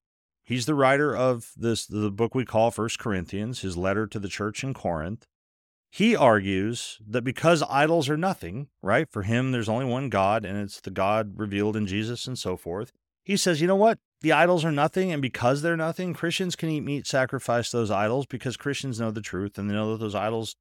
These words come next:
don't mean anything, right? They can eat that meat with a clear conscience."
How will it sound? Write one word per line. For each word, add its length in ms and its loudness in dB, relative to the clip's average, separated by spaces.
don't 180 0
mean 160 -2
anything, 540 0
right? 260 2
They 220 6
can 160 0
eat 180 -2
that 220 4
meat 160 0
with 100 -4
a 60 -4
clear 240 -4
conscience." 680 -6